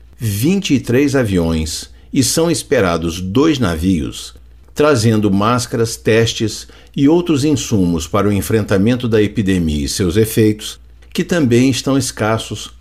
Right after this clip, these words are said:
ou desapareceram do mercado brasileiro. Importados de onde? Isso mesmo, da China. Porque o presidente dos Estados Unidos, que sempre se comporta de maneira radical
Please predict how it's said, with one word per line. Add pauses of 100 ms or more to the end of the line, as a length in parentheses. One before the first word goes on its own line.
ou
desapareceram
do
mercado
brasileiro. (640)
Importados
de
onde? (600)
Isso
mesmo, (160)
da
China. (500)
Porque
o
presidente
dos
Estados
Unidos, (200)
que
sempre
se
comporta
de
maneira
radical